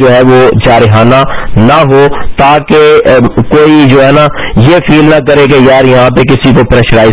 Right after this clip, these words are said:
کیا جا رہا ہے۔ تو آپ اپنی دلائل کا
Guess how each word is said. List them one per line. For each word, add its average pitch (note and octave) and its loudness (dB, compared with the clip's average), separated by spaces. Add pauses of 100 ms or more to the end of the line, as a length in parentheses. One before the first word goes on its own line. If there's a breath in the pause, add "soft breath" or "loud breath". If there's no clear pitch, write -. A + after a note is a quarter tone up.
(140)
کیا G#2 2
جا F2+ 2
رہا F#2 0
ہے۔ - -4
تو D3 0
آپ D3 0
اپنی D#3+ 0
دلائل C3+ 0
کا G#3+ -2